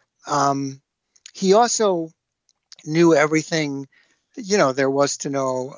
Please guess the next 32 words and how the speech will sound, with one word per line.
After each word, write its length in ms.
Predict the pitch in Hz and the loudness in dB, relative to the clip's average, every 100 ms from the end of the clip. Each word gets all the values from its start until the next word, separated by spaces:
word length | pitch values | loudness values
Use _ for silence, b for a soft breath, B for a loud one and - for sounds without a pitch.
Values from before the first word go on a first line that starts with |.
| - | -8
Um, 180 | 147 151 | -8 -4
obviously, 800 | 151 147 139 - - 131 123 123 b b b b _ _ - - | 0 0 -2 -6 -4 -6 -6 -14 b b b b _ _ -20 -16
he 400 | - 139 127 165 | -10 -8 0 2
had 240 | 143 147 139 | 2 0 -2
to 120 | 147 | -4
know 100 | 127 | -2
a 20 | |
lot 300 | 127 127 127 | -2 0 -2
about 240 | 120 120 123 | -4 -10 -12
not 160 | 117 | -14
just, 260 | 120 113 - _ | -10 -12 -14 _
not, 260 | 127 110 113 - | -14 -14 -16 -8
not 240 | 139 131 | -6 -4
just 200 | - 117 | -4 -4
Sherlock 360 | - 120 110 - | -2 -4 -8 -2
Holmes, 280 | 208 160 | 0 0
but 180 | - 135 | 0 0
also 340 | 135 131 - 120 | 2 0 -2 -2
Doyle. 540 | 117 135 135 131 127 | 0 2 2 0 -4
And 240 | 117 120 113 B B B _ | -6 -10 -16 B B B _
Doyle, 760 | 139 131 131 120 120 120 131 135 | 2 4 2 -2 -6 -10 -16 -8
um, 580 | 147 123 120 117 117 117 _ | -6 -6 -8 -10 -12 -16 _
I 100 | 117 | -8
talked 320 | 131 160 151 - | -2 0 0 -2
to 100 | 147 | -6
him, 180 | 127 127 | -8 -8
you 100 | 143 | -6
know, 100 | 120 | -6
at 120 | 120 | -6
length 260 | 127 127 | -8 -8
about 320 | 120 123 120 - | -6 -6 -6 -2
Doyle's, 720 | 120 123 123 117 113 - | 0 0 0 -2 -2 -4